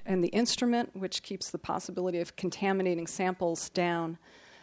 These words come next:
Um, but basically, the instrument provides air pressure to drive the fluids through a very complex series of channels and, and, um,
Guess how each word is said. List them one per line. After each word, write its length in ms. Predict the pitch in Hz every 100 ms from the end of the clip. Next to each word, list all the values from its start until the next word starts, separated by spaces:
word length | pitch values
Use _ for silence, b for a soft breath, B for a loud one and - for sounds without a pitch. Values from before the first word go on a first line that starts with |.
| B B
Um, 400 | 175 170 175 175
but 180 | 185 185
basically, 440 | 185 - - 196
the 120 | 185
instrument 460 | - 202 - 208 -
provides 600 | 196 175 175 170 165 -
air 160 | 202 208
pressure 500 | 202 220 202 - 202
to 160 | 190 165
drive 640 | - 180 185 185 175 - B B
the 80 | -
fluids 520 | 180 - 214 190 170
through 240 | - 202 190
a 60 |
very 260 | 170 180 180
complex 600 | - - 202 190 180 -
series 460 | - 185 180 170 170
of 160 | 160
channels 560 | - 190 180 180 170 -
and, 180 | 165 180 b b b
and, 320 | - 170 165 -
um, 360 | - - 160